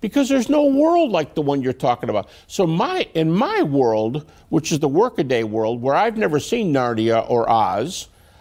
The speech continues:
um, I'm not inclined to believe it 'cause there's no world. Now, if I say, uh, "Excuse me, between nine and twenty million Americans claim to have had an N D E,"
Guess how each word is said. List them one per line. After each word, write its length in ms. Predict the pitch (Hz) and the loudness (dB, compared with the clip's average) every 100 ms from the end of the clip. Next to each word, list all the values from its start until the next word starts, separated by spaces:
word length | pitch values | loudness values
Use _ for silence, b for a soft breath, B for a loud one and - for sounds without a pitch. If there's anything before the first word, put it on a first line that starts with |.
| b - | b 0
um, 440 | 135 127 120 110 - _ _ _ _ _ _ _ _ _ _ _ _ _ - | 2 2 -2 -8 -16 _ _ _ _ _ _ _ _ _ _ _ _ _ -6
I'm 160 | 320 | -2
not 120 | 381 | 0
inclined 420 | 370 - 214 269 190 | -2 -2 -2 0 0
to 60 | |
believe 300 | - 233 339 | 2 2 2
it 120 | 175 | 0
'cause 120 | 190 185 | -4 -4
there's 140 | 190 | -2
no 120 | 208 | 0
world. 380 | 220 240 120 B B - | 2 2 0 B B -6
Now, 100 | 151 | -2
if 100 | - | -2
I 100 | 170 | -2
say, 260 | - 151 - | 0 -2 0
uh, 160 | 143 135 | -2 -2
"Excuse 460 | - - 165 151 | -8 0 2 2
me, 260 | 123 120 117 B - | 0 -2 -4 B -12
between 360 | 147 196 160 | -4 0 2
nine 280 | 139 156 175 | 2 0 0
and 160 | 139 - | -2 -2
twenty 240 | 190 180 | -2 0
million 320 | 127 156 131 | 2 2 0
Americans 440 | 117 156 160 127 110 | 0 0 0 -4 -6
claim 220 | 143 135 | -4 -2
to 60 | 120 | -2
have 80 | 117 | 0
had 160 | 123 | 0
an 140 | 120 127 | 0 0
N 160 | 120 | -2
D 260 | 113 160 | 0 0
E," 100 | 131 | -2